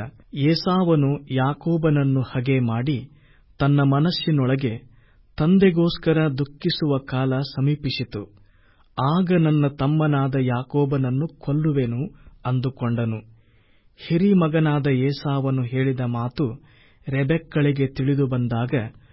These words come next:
ಆಕೆಯು ತನ್ನ ಕಿರಿ ಮಗನಾದ ಯಾಕೋಬನನ್ನು ಕರೆದು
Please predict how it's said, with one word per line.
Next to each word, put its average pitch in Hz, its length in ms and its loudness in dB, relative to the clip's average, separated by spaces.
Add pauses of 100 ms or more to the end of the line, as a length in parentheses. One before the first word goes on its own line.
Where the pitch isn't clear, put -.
(380)
ಆಕೆಯು 151 500 2
ತನ್ನ 139 360 0
ಕಿರಿ 175 400 2
ಮಗನಾದ 139 520 0
ಯಾಕೋಬನನ್ನು 127 1000 -2
ಕರೆದು 127 480 -4